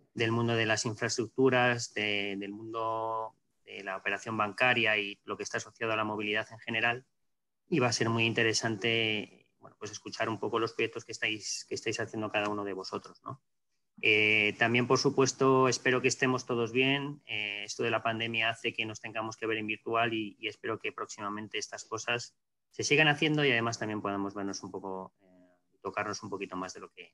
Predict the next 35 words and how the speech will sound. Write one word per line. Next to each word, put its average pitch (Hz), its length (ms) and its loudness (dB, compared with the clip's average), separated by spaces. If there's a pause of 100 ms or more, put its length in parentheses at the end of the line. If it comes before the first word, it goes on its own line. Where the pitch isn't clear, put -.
(120)
lo 95 140 -16
que 92 80 -20
hacemos 95 300 -12
ahora. 90 200 -14 (640)
Así 127 320 2
que 143 540 6
voy 131 240 4
a, 143 760 4 (380)
a, 123 500 0
vamos 127 240 2
a 147 40 2
empezar 143 280 0
con 127 140 2
un, 120 260 0
una, 117 480 -2
una 123 160 -2
serie 123 220 0
de 123 80 2
preguntas. 151 480 2
Yo 131 80 4
voy 135 100 6
a 135 40 6
ir 135 60 0
dando 131 240 -2
pasos 131 300 -4
a 127 80 -8
cada 127 160 -2
uno 127 200 -6
de 123 80 -8
vosotros 127 360 -10
para 120 220 -4
que 117 200 -4
nos 120 120 -8
vayáis 123 260 0
contando 143 540 -4